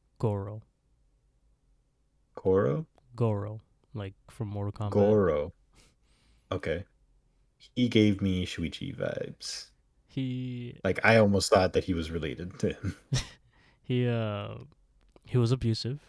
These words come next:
Speaker 1: He bullied the crap out of Yue as much as he can. Pretty much took out his day on her. And
Speaker 2: Mm-hmm.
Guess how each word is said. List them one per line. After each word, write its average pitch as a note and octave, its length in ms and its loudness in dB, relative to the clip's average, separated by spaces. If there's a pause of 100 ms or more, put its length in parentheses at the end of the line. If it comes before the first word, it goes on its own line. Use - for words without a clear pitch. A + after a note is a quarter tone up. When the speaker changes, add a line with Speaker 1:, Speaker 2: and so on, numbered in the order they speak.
(120)
Speaker 1:
He A#2+ 120 -8
bullied A2 460 -4 (180)
the A#2 80 -6
crap G#2 340 -8
out G#2 140 -4
of G2 100 -8
Yue G2 220 -6
as G2 320 -10
much G2 180 -8
as G#2+ 80 -8
he G2+ 60 -12
can. G2+ 220 -12
Pretty C#3 180 -2
much C#3 160 0
took B2+ 240 0
out A2 140 0
his G#2+ 120 -4
day G2 180 -6
on F#2+ 280 -6
her. - 160 -16 (840)
And G2+ 420 -4
Speaker 2:
Mm-hmm. F#2+ 240 -4